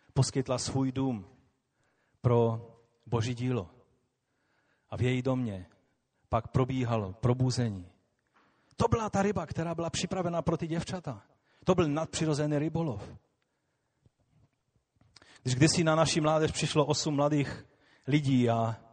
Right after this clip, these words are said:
a já jsem se toho trochu lekl, jestli to není nějaká provokace. A na konci té mládeže všech osm se obrátilo. A dnes jsou po celé republice a slouží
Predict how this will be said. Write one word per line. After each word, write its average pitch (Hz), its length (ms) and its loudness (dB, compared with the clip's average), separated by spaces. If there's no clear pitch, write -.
a 120 80 0
já 123 80 4
jsem 135 160 0
se 143 140 4
toho 135 320 6
trochu 139 300 2
lekl, 135 440 2
jestli 123 180 -2
to 139 100 0
není 135 220 0
nějaká 135 320 -2
provokace. 139 720 0
A 123 60 -2
na 123 100 0
konci 139 300 0
té 139 100 -2
mládeže 131 400 0
všech 127 220 -6
osm 131 240 -6
se - 140 -8
obrátilo. 131 640 -2
A - 40 -10
dnes 123 220 -2
jsou 131 140 0
po 123 100 0
celé 131 280 -2
republice 123 600 -4
a 117 80 -6
slouží 120 560 -4